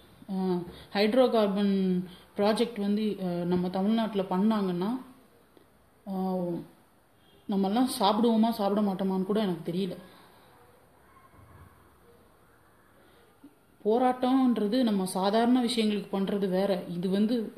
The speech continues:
நம்மளோட வாழ்க்கையே, அது வந்து விவசாயிகள் மட்டும் இல்ல, நம்ம மொத்த மக்களோட வாழ்வாதாரமே இதுல தான் இருக்கு. சாப்பாடு இல்லாம வாழ முடியுமா? Facebook இல்லாம வாழலாம்,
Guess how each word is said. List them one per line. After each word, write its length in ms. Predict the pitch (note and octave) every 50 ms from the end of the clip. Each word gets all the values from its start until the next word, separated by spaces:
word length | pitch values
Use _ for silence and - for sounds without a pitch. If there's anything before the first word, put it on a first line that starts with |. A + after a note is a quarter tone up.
| - F3+
நம்மளோட 420 | F3+ F3+ F3+ F3 F3 F3 F3 E3
வாழ்க்கையே, 680 | E3 E3+ F#3 A3 A#3 A3 - A#3+ A3+ A#3+ C4 A#3+ - - F3+
அது 160 | E3 E3+ F3+
வந்து 340 | F3+ F#3 G3 G#3+ B3 A3+ F#3
விவசாயிகள் 640 | E3 F3+ F#3+ G3+ A3+ A3+ A#3+ A#3 A3+ A3+ G#3+ G#3 G#3
மட்டும் 300 | G3+ F#3 F3+ F#3 A#3 A3+
இல்ல, 180 | G3+ G#3 A#3+ B3
நம்ம 220 | G#3+ G3 F#3 F#3
மொத்த 400 | F3 E3+ E3+ E3+ - - - A#3 A#3 A3 G#3 G3+ G3 F#3 F3+ F3+ F3+ - - - - - - -
மக்களோட 460 | F#3+ F#3 - - B3 B3 A#3+ A3+ G3+
வாழ்வாதாரமே 600 | F#3+ F#3 G3+ A3 G#3+ A3 G#3+ G3+ G#3 G3+ G3+ G#3
இதுல 260 | A3+ A3 G3+ F#3 F#3+
தான் 100 | F#3+ G3+
இருக்கு. 300 | G3 F3+ E3+ - F#3 F3+ - - - _ _ _ _ _ _ _ _ _ _ _
சாப்பாடு 460 | - - G3 G3 A3 - B3+ B3 A3+
இல்லாம 220 | A3+ A3 A3+ A#3+ A#3
வாழ 220 | G3+ G3+ G#3+ A#3
முடியுமா? 460 | A3 G#3 F#3 F#3+ F3+ F3+ G3 A3+ A#3+ - - - - _ _ _ _ _ _ _ _ _ _ _ _ _ _ _ _ _ _ _ -
Facebook 360 | A3+ A3+ B3 G#3+ A3+ B3 -
இல்லாம 280 | A3+ G#3+ G#3 G#3+ A3+ A3
வாழலாம், 400 | G#3 G3+ G3 G3 G3+ G#3+ A#3